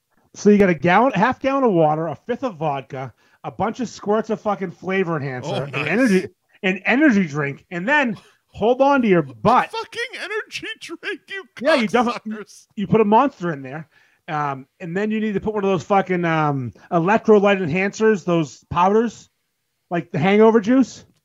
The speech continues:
Speaker 2: All right.
Speaker 1: And you shake that bitch up, and you write a name on it, and it's, it's your Borg, a big fucking gallon of nonsense.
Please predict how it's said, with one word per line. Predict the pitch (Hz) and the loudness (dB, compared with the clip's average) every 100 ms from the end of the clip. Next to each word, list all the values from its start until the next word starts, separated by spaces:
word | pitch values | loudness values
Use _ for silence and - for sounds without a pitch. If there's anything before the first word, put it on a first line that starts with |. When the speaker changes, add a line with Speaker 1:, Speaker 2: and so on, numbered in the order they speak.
| _ 196 | _ -14
Speaker 2:
All | 208 | -10
right. | 185 180 240 _ _ _ _ _ _ _ _ _ _ _ _ - | -10 -12 -14 _ _ _ _ _ _ _ _ _ _ _ _ -12
Speaker 1:
And | 170 | -6
you | 151 | -6
shake | - 214 214 | -2 -4 -2
that | 214 214 | -6 -6
bitch | 208 220 | -8 -8
up, | 202 - _ _ _ _ _ _ _ _ | -10 -12 _ _ _ _ _ _ _ _
and | 180 160 | -10 -6
you | 160 | -4
write | 156 160 | -2 -2
a | 156 | -2
name | 156 160 139 | -4 -6 -6
on | 110 | -10
it, | 107 _ 143 | -14 _ -12
and | 127 | -12
it's, | - | -12
it's | 127 - | -14 -8
your | 120 101 - | -8 -8 -6
Borg, | 123 110 92 | -4 -4 -6
a | 98 | -10
big | 135 - | -12 -8
fucking | - - 135 120 | -6 -4 -6 -6
gallon | 123 131 | -4 -4
of | 113 | -4
nonsense. | 113 113 110 98 82 - | -4 -4 -4 -8 -10 -12